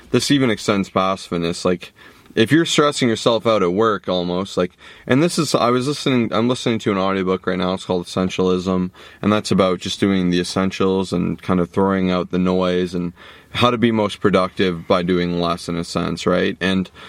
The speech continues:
what they were saying is before the, the mantra was, like, "Sleep is for the weak," uh, real people work through the night, they grind, it's all about the hustle.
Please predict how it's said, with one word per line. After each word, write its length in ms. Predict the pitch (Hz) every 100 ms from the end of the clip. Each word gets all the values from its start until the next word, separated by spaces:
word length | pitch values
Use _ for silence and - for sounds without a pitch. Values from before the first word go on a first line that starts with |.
| - - -
what 240 | 107 139
they 140 | 165
were 120 | 165 151
saying 300 | - 123 110
is 160 | 98
before 680 | - 104 - 120 139 151 147
the, 340 | - 107 101 98
the 120 | 101
mantra 420 | 101 101 101 113
was, 380 | 92 90 87 87
like, 260 | 85 78 -
"Sleep 320 | - 107 95
is 100 | 101
for 120 | -
the 120 | 85
weak," 540 | 85 101 104 95 - - - - -
uh, 180 | 95 92
real 220 | 90 98 92
people 320 | 104 90 90
work 220 | 92 98
through 160 | - 90
the 100 | 87
night, 480 | 85 87 87 85
they 120 | - 87
grind, 680 | 87 90 90 90 90 87
it's 160 | 82 -
all 100 | 90
about 180 | 87 90
the 100 | 87
hustle. 600 | 90 87 - 90 87